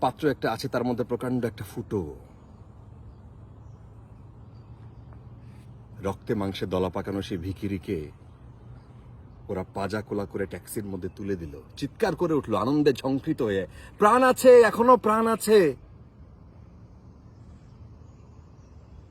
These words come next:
রক্তের দাগ থেকে আমি আমার ভব্যতা ও শালীনতাকে বাঁচাতে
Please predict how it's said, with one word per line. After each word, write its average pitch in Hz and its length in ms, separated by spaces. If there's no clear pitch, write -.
রক্তের 98 460
দাগ 87 180
থেকে 87 440
আমি 104 300
আমার 107 260
ভব্যতা 107 640
ও 117 80
শালীনতাকে 104 600
বাঁচাতে 104 580